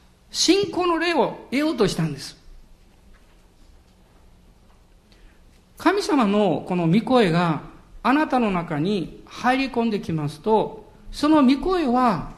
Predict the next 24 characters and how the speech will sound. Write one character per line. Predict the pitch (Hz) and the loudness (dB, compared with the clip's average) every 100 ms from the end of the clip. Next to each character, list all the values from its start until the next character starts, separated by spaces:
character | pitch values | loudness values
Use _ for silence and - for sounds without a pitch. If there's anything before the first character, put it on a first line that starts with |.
| - - - - - - | -20 -20 -20 -20 -16 -2
あ | 302 | 0
な | 349 | 0
た | 320 | 2
の | 294 247 | 2 2
人 | 220 302 285 | 2 2 2
生 | - 226 214 214 | 0 0 0 2
に | 226 240 | 0 0
大 | 220 302 | 0 -4
き | 320 269 | -2 0
な | 233 | 0
変-、 | 185 - - - - - | -2 -6 -10 -12 -16 -10
考 | - 427 466 | -4 -2 -2
え | 453 | -2
方 | 427 330 | -2 0
の | 302 | 2
変 | 240 262 | 2 0
革 | 226 220 | -2 -2
を | |
も | 196 160 | -2 -2
た | 156 | -4
ら | 123 | -6
し | - | -12
ま | - | -18
す。 | - | -20